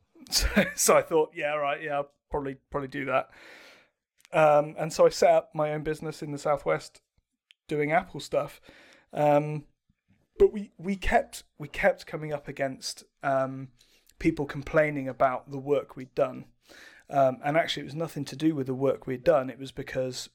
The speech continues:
we were installing, you know, a thousand new devices into a network that couldn't handle a thousand new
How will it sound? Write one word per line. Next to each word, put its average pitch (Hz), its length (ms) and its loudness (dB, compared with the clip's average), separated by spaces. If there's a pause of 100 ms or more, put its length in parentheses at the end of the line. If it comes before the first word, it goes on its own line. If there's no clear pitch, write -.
(120)
we 156 240 4
were 139 200 -4
installing, 135 840 -8
you 143 120 -6
know, 127 100 -4
a 131 60 -4
thousand 131 520 0
new 131 160 -4
devices 135 680 2
into 139 360 -8
a 127 60 -6
network 135 540 -6
that 131 240 -6 (440)
couldn't 131 300 0
handle 131 480 -6 (240)
a 139 60 -4
thousand 127 500 -2
new 127 260 -6